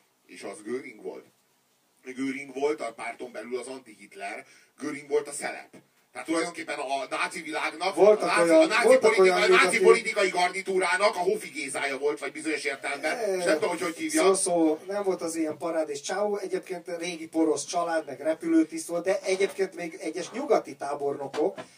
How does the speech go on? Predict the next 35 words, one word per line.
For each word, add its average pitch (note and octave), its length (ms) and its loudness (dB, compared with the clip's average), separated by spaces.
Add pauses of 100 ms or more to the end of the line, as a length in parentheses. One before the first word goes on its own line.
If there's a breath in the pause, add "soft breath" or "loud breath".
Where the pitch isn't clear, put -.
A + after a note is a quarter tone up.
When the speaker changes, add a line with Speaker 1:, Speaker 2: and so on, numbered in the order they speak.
Speaker 2:
rábazíroztak, D#3+ 1040 -2
hogy D#3 220 -8
esetleg D#3 560 -6
ő E3 160 2
fogja, C#3 680 -8
aki C3+ 300 -14
konszolidálja C3 720 -6
Speaker 1:
Na - 60 6
jó, G3 80 12
Speaker 2:
a F#3+ 40 8
náci - 100 2
Speaker 1:
egyébként G3 280 2
ez A3 80 0
Speaker 2:
rendszert. - 240 2
Speaker 1:
kurva F#4+ 200 2
érdekes, F3 460 -2
hogy F#3 120 -6
például E3+ 240 -2
Speaker 2:
Szóval D#3 140 2
Speaker 1:
vele-, D#3+ 160 -2 (180 loud breath)
velem F#3+ 280 -4
kapcsolatban D#3+ 580 -8
a D#3+ 80 -6
mai D#3 220 -6
rendszer-, C3 480 -10 (120)
rendszerben C3 560 -10
azt B2+ 200 -14
mondják, C3 340 -10
hogy B2+ 140 -12
én C3+ 180 -16
is A#2+ 100 -20
egy A2 180 -16
ilyen A2+ 180 -18
szelep - 380 -16
vagyok. - 460 -18